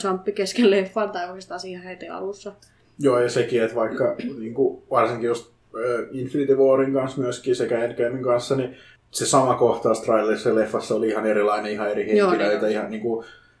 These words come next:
Speaker 2: sitä on käytetty tosi hy-, hy-, ne, ne hyvin niinku hypettämiseen, eikä siihen, niinku, että näytetään oikeasti, mitä tapahtuu, että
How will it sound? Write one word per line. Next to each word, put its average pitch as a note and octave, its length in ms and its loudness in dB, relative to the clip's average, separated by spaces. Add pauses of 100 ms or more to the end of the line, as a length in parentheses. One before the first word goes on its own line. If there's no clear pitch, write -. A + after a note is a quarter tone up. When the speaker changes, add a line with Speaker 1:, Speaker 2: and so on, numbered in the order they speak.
(300)
Speaker 2:
sitä B2 180 2
on A#2+ 60 2
käytetty C#3 340 6
tosi C#3+ 380 2
hy-, - 280 -2
hy-, - 200 -8
ne, A#2 300 -6
ne A2 120 -6
hyvin G#2+ 420 -2
niinku A2 220 -4
hypettämiseen, G2 880 0
eikä G#2 280 -2
siihen, G#2 320 -4
niinku, A2 220 -4
että A2+ 140 0
näytetään A2 480 -2
oikeasti, B2+ 560 0
mitä A#2+ 140 -4
tapahtuu, B2+ 460 0
että C3+ 400 0